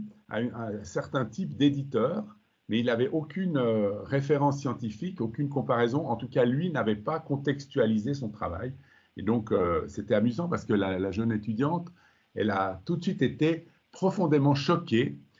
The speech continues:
Et elle s'est sentie trompée par cet auteur. Et d'ailleurs, elle a refait tout son travail de bachelor en, en faisant une recherche beaucoup plus, euh, systématique. Donc, euh, ce que je dirais pour conclure sur cette anecdote, c'est qu'il faut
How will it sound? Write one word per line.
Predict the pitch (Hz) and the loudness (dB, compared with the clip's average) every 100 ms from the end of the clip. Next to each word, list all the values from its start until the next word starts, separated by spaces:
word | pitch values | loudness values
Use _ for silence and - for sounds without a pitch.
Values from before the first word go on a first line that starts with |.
| _ 101 | _ 0
Et | |
elle | 117 | 0
s'est | 110 127 | 2 -2
sentie | 110 160 156 120 | 0 -2 -4 -6
trompée | - 170 180 143 143 | -2 -2 -2 0 0
par | 131 101 | 0 -2
cet | 113 104 | -6 -4
auteur. | 104 101 - 160 143 | -4 0 2 2 2
Et | 92 | 2
d'ailleurs, | 104 107 | 2 2
elle | 95 | 0
a | 87 | 0
refait | 104 101 - | -2 -2 -6
tout | 139 | -6
son | 139 | -8
travail | - 117 | -2 0
de | 98 | 0
bachelor | 90 85 92 120 117 | 0 -2 2 2 2
en, | 82 76 71 | -4 -6 -8
en | 78 | -6
faisant | 101 98 107 | -4 0 2
une | 85 | 2
recherche | 101 101 113 - 95 | 0 2 0 0 -6
beaucoup | 107 117 | -8 -8
plus, | 110 110 95 | 0 2 2
euh, | 87 80 71 | 2 -2 -6
systématique. | - - 120 104 90 - - - - _ _ _ _ - - | -8 -2 0 0 0 -6 -14 -16 -20 _ _ _ _ -20 0
Donc, | 117 110 | 0 4
euh, | 123 107 | 6 4
ce | - | 2
que | 156 151 135 113 | 0 2 4 2
je | 98 98 | -2 -4
dirais | 98 117 117 110 | -2 2 4 2
pour | 107 85 - | -2 -8 -6
conclure | 104 101 104 | -6 -4 -4
sur | - - | -6 -10
cette | 95 95 | -6 -2
anecdote, | 95 95 107 156 139 | -2 0 2 2 0
c'est | 107 | -6
qu'il | 104 | -8
faut | - 101 | -8 -8